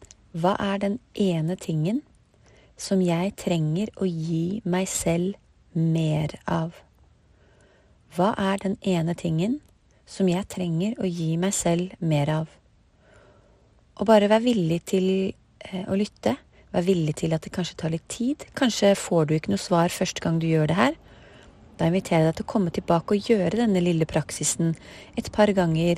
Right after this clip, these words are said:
gjennom de neste dagene. Men vær også villig til å ta imot det som faktisk kommer.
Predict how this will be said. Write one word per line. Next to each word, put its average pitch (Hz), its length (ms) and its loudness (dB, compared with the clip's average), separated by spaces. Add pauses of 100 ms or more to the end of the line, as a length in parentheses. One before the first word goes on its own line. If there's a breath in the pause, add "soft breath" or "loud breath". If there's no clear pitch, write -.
gjennom 160 360 0
de 170 100 0
neste 170 300 -4
dagene. 156 460 0 (1000 soft breath)
Men 190 100 2
vær 208 140 6
også 240 300 -2
villig 202 260 2
til 190 120 -4
å - 40 -10
ta - 160 -4
imot 175 360 0
det 156 180 -2
som 180 140 -10
faktisk - 460 -8
kommer. 165 380 -2